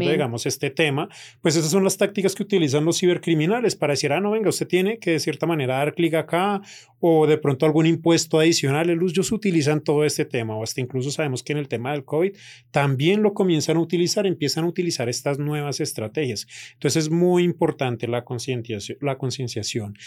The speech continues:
Speaker 2: Y si nosotros realmente, digamos que en este caso, ¿cómo actuar? Pues tenemos alguna sospecha de que tal vez si sea algún tipo de mensaje de texto, pues verídico,
Speaker 1: Ujú.
Speaker 2: pues nosotros entremos directamente a la página que es, digamos, del banco, si es como tal de Bancolombia,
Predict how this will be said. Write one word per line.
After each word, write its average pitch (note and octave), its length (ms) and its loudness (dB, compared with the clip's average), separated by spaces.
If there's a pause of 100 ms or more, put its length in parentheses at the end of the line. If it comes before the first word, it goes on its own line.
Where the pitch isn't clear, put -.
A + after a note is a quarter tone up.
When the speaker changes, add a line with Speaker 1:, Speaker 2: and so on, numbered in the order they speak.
(180)
Speaker 2:
Y E3+ 80 0
si E3+ 140 2
nosotros D#3+ 420 2
realmente, E3 640 4 (100)
digamos A#2 300 -10
que - 80 -6
en C#3+ 40 -2
este C3+ 220 -4
caso, C#3+ 300 -2
¿cómo C#3 260 0
actuar? C3 380 -4 (280)
Pues D#3+ 160 2
tenemos E3 320 2
alguna E3 300 4
sospecha D3+ 480 0
de D#3+ 80 0
que D#3 100 0
tal C3+ 240 0
vez E3 280 2
si D3 140 0
sea D#3 300 2
algún D3+ 260 0
tipo D3+ 200 -2
de C#3 80 -2
mensaje B2 380 -4
de B2+ 100 -4
texto, B2 580 -8
pues B2 200 -2
verídico, C3+ 540 0
Speaker 1:
Ujú. F#3 360 -8
Speaker 2:
pues E3+ 140 4
nosotros F#3 420 2
entremos E3+ 340 2
directamente E3+ 600 2
a - 20 0
la F3 160 0
página D3 380 -2
que F3 240 -2
es, - 280 -8
digamos, A#2+ 320 -6
del A#2 160 0
banco, C#3+ 440 0
si E3 100 -4
es C3 100 0
como C3+ 280 -6
tal C#3+ 200 0
de D3+ 60 0
Bancolombia, C3+ 580 -2